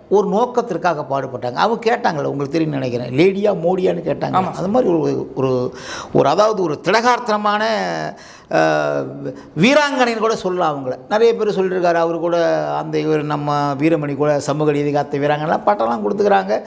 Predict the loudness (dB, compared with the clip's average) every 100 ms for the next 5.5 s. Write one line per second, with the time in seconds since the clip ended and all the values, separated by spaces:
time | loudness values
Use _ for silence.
0 | -12 -2 2 4 2 -2 -2 -4 -4 -2
1 | -2 0 0 -2 0 2 2 0 -2 -6
2 | -10 -16 -12 -2 -2 -2 -4 -4 -2 -2
3 | -4 0 2 2 0 -2 -4 -12 -20 -2
4 | 2 4 2 2 2 2 -2 -6 -6 -4
5 | -2 -2 -2 -2 -4